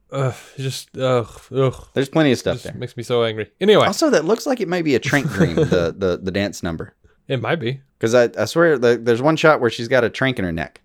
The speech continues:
Speaker 1: Hmm.
Speaker 2: So it,
Speaker 1: Yeah, I did see that. I did see the
Speaker 2: uh,
Speaker 1: trank.
Speaker 2: I would guess that the dance number is like a, I don't know, you know, one of those, like, knocked out dreams.
Speaker 1: Mm-hmm. I, I loved her handing the, uh, the, the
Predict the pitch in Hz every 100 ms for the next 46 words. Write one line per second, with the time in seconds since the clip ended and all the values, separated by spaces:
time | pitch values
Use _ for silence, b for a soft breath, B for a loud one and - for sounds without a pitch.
0 | _ - 120 285 339 120 151 - _ -
1 | 113 107 135 180 113 139 156 180 135 107
2 | - _ - 98 98 101 104 101 117 110
3 | 104 131 156 143 131 135 - 127 110 117
4 | 107 - 110 107 107 95 98 95 92 92
5 | 85 85 87 80 65 101 _ - - -
6 | 90 92 87 90 82 90 - 90 82 73
7 | _ _ 123 127 123 127 127 - _ _
8 | 139 147 151 147 151 165 160 151 135 139
9 | 135 131 123 120 123 117 117 113 120 117
10 | 107 95 - - _ - 123 120 117 117
11 | 110